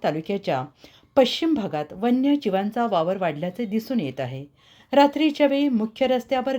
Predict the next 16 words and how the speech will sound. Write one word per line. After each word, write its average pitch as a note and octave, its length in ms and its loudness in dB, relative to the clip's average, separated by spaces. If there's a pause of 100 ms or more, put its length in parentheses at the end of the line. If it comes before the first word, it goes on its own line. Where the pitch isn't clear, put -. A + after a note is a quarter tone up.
गवे G3+ 280 2
येत A3 200 0
असल्याने F#3+ 640 -4 (380)
वाहनधारकांमध्ये G#3+ 1080 0
भीतीचं A#3 640 -4
वातावरण A3+ 540 0
पसरलं D3 460 0
आहे. C#3 260 -8 (460)
रस्ता F#3+ 380 2
ओलांडताना G#3+ 720 2 (340)
हे C#4+ 140 2
प्राणी D4+ 300 2 (120)
अचानक C4+ 360 0
समोर C4+ 320 0 (100)
येत G#3 180 -2
असल्याने G3 580 -2